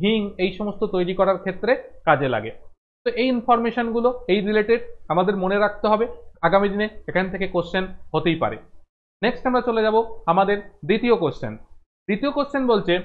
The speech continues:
পরিপাক সম্পর্কিত ভুল বিবৃতিটি চিহ্নিত করো। কি দেয়া আছে? দেয়া আছে আত্তীকরণ খাদ্য গ্রহণের আগে কিন্তু শ্বসনের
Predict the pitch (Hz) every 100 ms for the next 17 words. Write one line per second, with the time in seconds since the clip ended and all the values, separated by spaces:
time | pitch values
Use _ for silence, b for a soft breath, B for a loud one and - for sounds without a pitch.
0 | - - _ _ 214 254 - - - 214
1 | 196 165 233 220 147 151 - - 147 254
2 | 226 220 185 214 208 247 302 - - 240
3 | 226 214 185 110 - - - 247 240 247
4 | 226 247 262 - - - 214 247 269 269
5 | 254 180 254 247 254 247 - 175 196 214
6 | 233 240 240 220 196 170 170 - 233 233
7 | 233 196 196 220